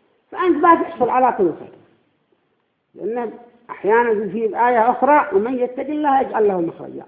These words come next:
ويرزقه من حيث لا يحتسب". مخرج من المشاكل والمصائب وأيضًا رزق، هذا إذن التقوى، وأيضًا هداية،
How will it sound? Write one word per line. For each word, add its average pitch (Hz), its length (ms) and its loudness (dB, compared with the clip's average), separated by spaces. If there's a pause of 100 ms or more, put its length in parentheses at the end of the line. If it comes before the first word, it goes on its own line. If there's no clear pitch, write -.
(140)
ويرزقه 311 560 2
من 277 140 2
حيث 170 220 -6
لا 151 120 -6
يحتسب". - 380 -18 (580)
مخرج 320 420 -2
من 277 180 -6
المشاكل 320 720 2
والمصائب 320 720 -2 (500)
وأيضًا 294 380 4
رزق، 359 380 6 (720)
هذا 254 280 0
إذن 330 260 4
التقوى، 254 440 2 (640)
وأيضًا 320 380 2
هداية، 302 600 6